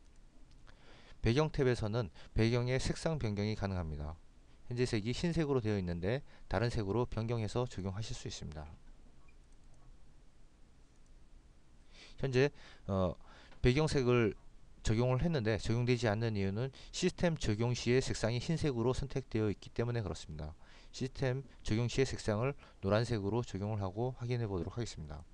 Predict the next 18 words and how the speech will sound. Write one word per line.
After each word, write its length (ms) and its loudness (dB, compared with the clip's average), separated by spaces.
시스템이 380 0
적용되어 460 4
있을 180 -2
때는 240 0
이렇게 400 -2
노란색으로 520 2
적용이 360 -2
되고 420 0
시스템을 380 0
삭제하면은 720 2
회색으로 400 0
나타나게 380 -2
될 120 -8
겁니다. 420 -10
시스템을 360 -4
삭제해 280 0
보겠습니다. 520 -6
네, 160 -8